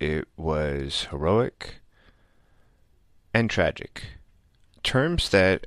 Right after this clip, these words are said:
are most popularly defined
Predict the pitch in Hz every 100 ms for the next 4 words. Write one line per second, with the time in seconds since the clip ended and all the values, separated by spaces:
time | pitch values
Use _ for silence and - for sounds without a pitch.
0 | - 82 80 85 92 98 110 113 - -
1 | - _ _ _ _ _ _ _ _ _
2 | - - - 113 107 104 92 90 85 76
3 | - 71 69 69 71